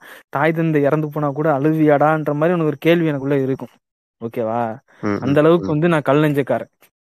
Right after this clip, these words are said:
Speaker 1: கல் நெஞ்ச-,
Speaker 2: ம்.
Speaker 1: கல் நெஞ்சக்காரனான்னு தெரியல. நான் எப்படி மாறிட்டேனா, இப்படி மா-, இந்த சமூகம் இப்படி ஆயிடுச்சான்னு தெரியல. ஏன்னா சின்ன வயசுல அழுவேன் நான் வந்து.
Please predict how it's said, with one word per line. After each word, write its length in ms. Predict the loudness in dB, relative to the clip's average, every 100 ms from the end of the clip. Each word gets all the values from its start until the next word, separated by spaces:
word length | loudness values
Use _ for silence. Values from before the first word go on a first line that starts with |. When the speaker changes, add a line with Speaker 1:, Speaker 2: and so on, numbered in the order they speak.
| _ _ _ _ _
Speaker 1:
கல் 200 | -6 -2
நெஞ்ச-, 480 | -2 -2 -2 -4 -4
Speaker 2:
ம். 40 |
Speaker 1:
கல் 180 | 0 2
நெஞ்சக்காரனான்னு 760 | 2 0 2 0 2 2 2 2
தெரியல. 280 | 2 2 0
நான் 120 | 0
எப்படி 300 | 0 0 0
மாறிட்டேனா, 680 | 2 0 0 -2 0 0
இப்படி 220 | -2 -4 -6
மா-, 320 | -4 -4 -4
இந்த 120 | -6
சமூகம் 400 | -8 -6 -4 -6
இப்படி 200 | -6 -4
ஆயிடுச்சான்னு 520 | -2 -2 -2 -4 -4
தெரியல. 180 | -4 -2
ஏன்னா 140 | -2 -2
சின்ன 260 | 2 2
வயசுல 220 | 2 2
அழுவேன் 200 | 4 4
நான் 140 | 2 -2
வந்து. 320 | -4 -6